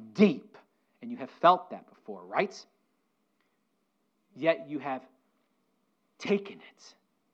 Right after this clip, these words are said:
You bear it. You're not angry at the surgeon for the pain that he or she caused you, are you? Why not?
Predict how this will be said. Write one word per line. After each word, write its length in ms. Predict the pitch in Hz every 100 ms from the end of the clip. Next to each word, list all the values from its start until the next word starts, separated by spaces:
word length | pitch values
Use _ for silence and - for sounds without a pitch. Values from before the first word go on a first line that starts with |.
| _ -
You 200 | 131 156 - _
bear 440 | 202 208 220 208 - -
it. 500 | - - - - - _ _ _ _ _ _ _ _ _ _ _ _
You're 220 | - 160 233
not 240 | 214 - - _ -
angry 800 | 247 302 320 220 170 185 180 165
at 180 | 175 170
the 80 | 165
surgeon 720 | - - 196 175 - 156 135
for 140 | 156
the 100 | 135
pain 640 | 127 - 180 208 185 135 117
that 140 | 120
he 240 | - 135
or 120 | 127 113
she 200 | - 123
caused 600 | - - 226 226 - -
you, 200 | - -
are 200 | 127 127
you? 320 | 156 233 302 - _ _ - - _ _ _ _ -
Why 220 | 190 196
not? 380 | 165 - -